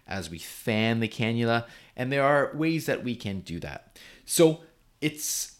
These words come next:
a really nice option to have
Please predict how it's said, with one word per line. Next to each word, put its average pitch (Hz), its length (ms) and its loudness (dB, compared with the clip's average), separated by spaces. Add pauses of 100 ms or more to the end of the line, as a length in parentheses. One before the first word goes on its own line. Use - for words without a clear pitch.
(160)
a 127 80 -6
really 147 500 0
nice 110 880 0 (100)
option 131 400 -2
to - 80 -6
have 107 500 0